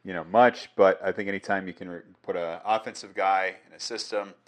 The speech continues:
um, you're gonna draft a quarterback, hypothetically. You know, this is a good thing to develop. You need an offensive guy that's known for developing quarterbacks, and he's worked with Peyton Manning, Matthew Stafford,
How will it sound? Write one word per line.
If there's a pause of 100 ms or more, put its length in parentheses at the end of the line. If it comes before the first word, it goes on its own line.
(460)
um,
you're
gonna
draft
a
quarterback,
hypothetically. (120)
You
know,
this
is
a
good
thing
to
develop. (260)
You
need
an
offensive
guy
that's
known
for
developing
quarterbacks,
and
he's
worked
with
Peyton
Manning,
Matthew
Stafford,